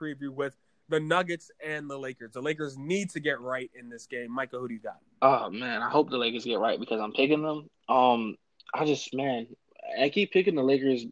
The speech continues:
Speaker 2: because at least, I mean, dude, one time you have to put it together. What better way to do it
Speaker 1: <laughs>
Speaker 2: against the Nuggets? I'm gonna keep saying the same rhetoric. What better time to do it? <laughs> But against
Speaker 1: <laughs> We said the same
Speaker 2: I
Speaker 1: thing
Speaker 2: know,
Speaker 1: last
Speaker 2: bro.
Speaker 1: week. What better way?
Speaker 2: What better time to do it than right now? Um,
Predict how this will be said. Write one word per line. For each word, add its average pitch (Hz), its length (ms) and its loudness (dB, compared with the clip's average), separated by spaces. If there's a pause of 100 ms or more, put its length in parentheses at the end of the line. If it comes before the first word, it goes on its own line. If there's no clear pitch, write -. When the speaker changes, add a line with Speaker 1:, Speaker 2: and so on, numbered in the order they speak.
(320)
Speaker 2:
because 139 300 0
at 123 140 0
least, 185 240 0
I 135 100 -2
mean, 147 200 -4
dude, 143 180 0
one 127 280 -4
time 120 260 -2
you 117 140 -8
have 165 140 0
to 113 60 -2
put 139 180 4
it 110 100 0
together. 107 380 -6 (760)
What 165 220 8
better 202 180 12
way 190 160 10
to 175 80 4
do 151 240 8
it 139 180 8
Speaker 1:
<laughs> - 40 -8
Speaker 2:
against 123 280 -2
the 131 80 -4
Nuggets? 107 320 2
I'm 127 120 4
gonna 139 100 6
keep 156 220 2
saying 143 260 8
the 120 80 4
same 147 400 4
rhetoric. 117 380 4
What 147 340 6
better 160 160 8
time 143 300 2
to 135 60 -4
do 120 200 0
it? - 400 4
<laughs> - 40 -20 (180)
But 160 140 12
against 185 260 10 (120)
Speaker 1:
<laughs> - 120 -4
We 311 80 8
said 359 200 2
the 427 80 2
same 330 320 -2
Speaker 2:
I 311 100 10
Speaker 1:
thing 320 80 4
Speaker 2:
know, 320 80 8
Speaker 1:
last 302 120 8
Speaker 2:
bro. 254 240 2
Speaker 1:
week. - 300 0
What 277 240 0
better 285 180 2
way? 285 80 -2 (220)
Speaker 2:
What 190 320 8
better 170 240 8
time 147 220 2
to 143 60 0
do 135 180 4
it 127 100 2
than 117 180 -8
right 117 240 -2
now? 110 340 -10
Um, 123 320 0